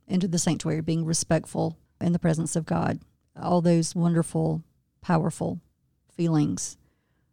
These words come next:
there's also a joy that needs to be there. And I think that's part of, for me, what that slight little bit of social time promotes. And it puts my heart in a different place.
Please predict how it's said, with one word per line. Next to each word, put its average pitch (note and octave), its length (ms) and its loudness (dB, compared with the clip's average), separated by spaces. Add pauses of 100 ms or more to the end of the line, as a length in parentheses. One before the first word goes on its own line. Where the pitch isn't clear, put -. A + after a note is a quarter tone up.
(400)
there's F#3+ 220 2
also F3+ 340 2
a D#3+ 60 -2
joy D#3+ 320 -2
that - 100 -8
needs D#3 220 -4
to - 80 -2
be - 120 -6
there. - 340 -8 (180)
And E3 120 0
I E3 40 2
think E3 240 -4
that's E3 220 -2
part D#3+ 360 -4
of, D#3+ 120 -4
for - 200 -2
me, E3 420 2 (180)
what F#3 240 -4
that - 420 -2 (840)
slight - 480 -4
little E3+ 300 4
bit D#3+ 160 2
of D#3+ 80 2
social E3 400 0
time D#3 420 2
promotes. D#3+ 800 0 (460)
And F#3 160 4
it - 120 -6
puts - 220 0
my F#3+ 100 2
heart E3+ 200 2
in E3 120 2
a D3 40 -4
different - 320 -2
place. - 480 -8